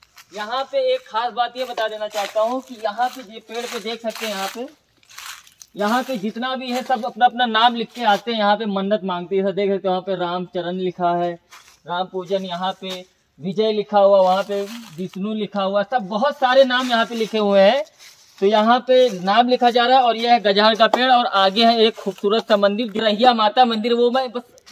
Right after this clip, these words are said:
बगल में, ये मैं आपको दिखाने वाला हूँ, आप एक सेकंड रुकिए। और आगे ये देख सकते हैं, यहाँ पे धागा वगैरह बांधा गया, लोग अपनी मुरादें भी लेके आते हैं, जो आते हैं यहाँ पे धागा बांधते हैं, नाम लिखते हैं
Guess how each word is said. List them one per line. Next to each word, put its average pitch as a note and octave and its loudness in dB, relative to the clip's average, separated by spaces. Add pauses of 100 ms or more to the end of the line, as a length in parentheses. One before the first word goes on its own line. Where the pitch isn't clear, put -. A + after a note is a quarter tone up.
बगल A3 6
में, C4 -2
ये B3+ 2
मैं B3 0
आपको A#3 -2
दिखाने G#3+ -2
वाला A#3 0
हूँ, A3 4
आप G#3+ 2
एक A3+ -12
सेकंड G#3+ -6
रुकिए। G3+ -4
और A3+ 2
आगे G#3+ 2
ये A#3 -4
देख G#3 -12
सकते G3 -8
हैं, B3+ -6 (680)
यहाँ F#3+ 0
पे A#3 -8
धागा F#3+ 0
वगैरह G#3 2
बांधा G3 0
गया, G3+ -6
लोग G3+ -6
अपनी G3+ -4 (360)
मुरादें G3+ 2
भी A3+ -12
लेके G#3+ -8
आते G3 -2
हैं, A3+ -2
जो G#3 -8 (460)
आते - -4
हैं A3+ -6
यहाँ F#3 -2
पे G3 -12
धागा F3 -2
बांधते G#3+ -6
हैं, A3 -12
नाम G3 -10
लिखते A3 -14
हैं C4+ -8